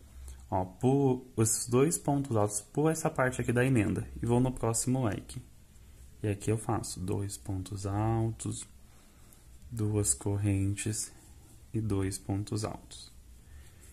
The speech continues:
Então, nessa carreira, nós vamos fazer apenas isso. Leque, duas correntes, leque, duas correntes. Aqui é onde os dois leques da emen-, da, do aumento, a gente vai fazer leque, duas correntes e leque. Eu vou fazer assim por toda a minha carreira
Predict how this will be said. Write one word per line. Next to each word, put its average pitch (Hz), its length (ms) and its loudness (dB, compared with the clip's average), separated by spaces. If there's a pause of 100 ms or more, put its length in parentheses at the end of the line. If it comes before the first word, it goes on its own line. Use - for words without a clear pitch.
(440)
Então, 139 540 4 (140)
nessa 147 320 4
carreira, 110 680 4 (180)
nós 110 180 4
vamos 135 200 2
fazer 127 260 2
apenas 151 480 6
isso. 92 400 2 (840)
Leque, 156 680 8
duas 123 220 6
correntes, 120 800 4
leque, 113 460 6
duas 120 260 4
correntes. 104 560 4
Aqui 117 300 4
é 139 40 12
onde 143 220 8
os 117 140 6
dois 107 220 8
leques 104 260 6
da 104 80 8
emen-, 127 340 6
da, 101 340 6
do 101 120 2
aumento, 139 480 8
a 123 60 2
gente 131 120 2
vai 143 100 2
fazer 117 300 4
leque, 135 360 6
duas 123 240 2
correntes 135 440 2
e 160 60 2
leque. 135 380 2
Eu - 720 -18
vou 135 120 2
fazer 151 280 6
assim 147 260 8
por 139 180 2
toda 190 340 8
a 190 40 6
minha 151 220 6
carreira 123 640 4